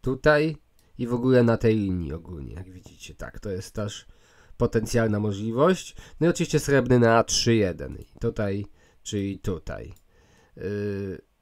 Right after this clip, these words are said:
wygląda na to, że wieża wbrew pozorom na jeden dwa jest dobrym ruchem. Dlaczego? Ponieważ jeżeli król zbije, to, yy, po prostu rzucamy tutaj srebrnego z prostym matem w jednym ruchu,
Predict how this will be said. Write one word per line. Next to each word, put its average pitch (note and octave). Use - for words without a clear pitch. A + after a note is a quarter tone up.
wygląda A2+
na F#3+
to, B2+
że C3
wieża A2+
wbrew G2
pozorom G#2
na G#2
jeden A2
dwa G#2
jest G2+
dobrym G2+
ruchem. G#2+
Dlaczego? C3
Ponieważ C#3+
jeżeli B2
król C3+
zbije, G#2
to, A2
yy, G#2
po -
prostu C#3
rzucamy A#2
tutaj A2+
srebrnego G2
z -
prostym G2+
matem A2+
w -
jednym G#2+
ruchu, D#3